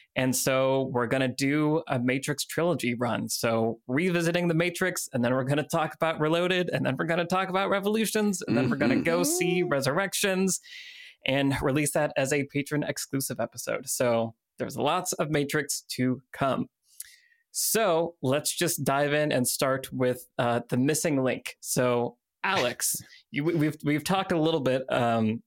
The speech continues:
Speaker 1: in our episode on our top, you know, films of, top favorite films of nineteen ninety-nine. Uh, The Matrix was obviously discussed there.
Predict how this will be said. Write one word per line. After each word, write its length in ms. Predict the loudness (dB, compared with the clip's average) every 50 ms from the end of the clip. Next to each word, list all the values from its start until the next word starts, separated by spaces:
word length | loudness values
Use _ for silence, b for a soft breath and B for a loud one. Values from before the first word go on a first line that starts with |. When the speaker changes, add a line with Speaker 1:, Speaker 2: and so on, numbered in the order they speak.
| _ 0
Speaker 1:
in 100 | 0 2
our 180 | 2 2 2
episode 540 | 0 0 0 -2 0 0 2 2 2 4 2
on 180 | 2 2 2 2
our 120 | 0 -2
top, 400 | -2 -4 -2 -2 -2 -2 -4 -10 -20 _ _ _ _ _ -10 -6
you 80 | -2 -2
know, 120 | -2 -2 -4 -8 -16 _ -2
films 440 | 0 2 2 4 2 2 2 2 2
of, 260 | 0 0 0 -2 -4 -12 _ _ -4
top 200 | -2 -2 -2 0
favorite 240 | 0 0 0 2 2
films 220 | 2 0 2 2
of 80 | 0 2
nineteen 280 | 2 2 2 2 2 2
ninety-nine. 600 | 2 2 2 2 2 2 2 2 2 0 0 -2 -4
Uh, 160 | -4 -4 -4 -2 -2
The 80 | -2
Matrix 520 | -2 -2 -2 -2 -2 -4 -4 -4 -4 -4 -4
was 280 | -2 -2 -2 -4 -6 -12 b b b b _ _
obviously 460 | -2 0 0 2 0 0 2 0 0 0
discussed 460 | 0 -2 -2 -2 -2 -4 -4 -4 -4
there. 260 | -4 -2 -4 -4